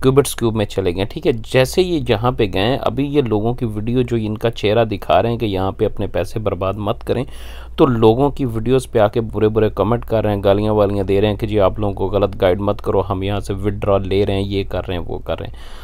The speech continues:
तो उनको मैं कहना चाहूँगा, विड्रॉल तो आप टू वन थ्री नाइन पे भी ले रहे थे, उसके बाद लोगों का आपने डबल से ज़्यादा पैसा लगवाया, लगा के पूरा सब कुछ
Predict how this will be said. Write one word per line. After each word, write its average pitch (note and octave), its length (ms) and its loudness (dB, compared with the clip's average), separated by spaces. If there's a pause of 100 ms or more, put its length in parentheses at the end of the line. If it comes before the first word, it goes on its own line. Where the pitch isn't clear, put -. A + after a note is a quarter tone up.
(240)
तो C#3 60 0
उनको C#3+ 360 0
मैं D#3 160 0
कहना B2+ 240 2
चाहूँगा, C#3+ 360 2
विड्रॉल B2+ 500 2
तो C#3+ 100 0
आप C3+ 100 -2 (100)
टू B2+ 80 -4
वन C#3+ 220 2
थ्री F#3 260 -4
नाइन F3 240 0
पे E3+ 120 2
भी D#3 120 -2
ले C3+ 180 4
रहे B2 140 4
थे, B2+ 220 -6 (120)
उसके C3+ 260 -4
बाद C3+ 280 6
लोगों A#2 360 0
का B2 180 4
आपने A#2+ 220 0
डबल A2 380 2
से - 160 -2
ज़्यादा G#2 360 0
पैसा F#2+ 400 2
लगवाया, G#2+ 440 4
लगा G2 360 4
के G2 140 -2
पूरा G2+ 400 -2
सब - 240 -4
कुछ - 200 -12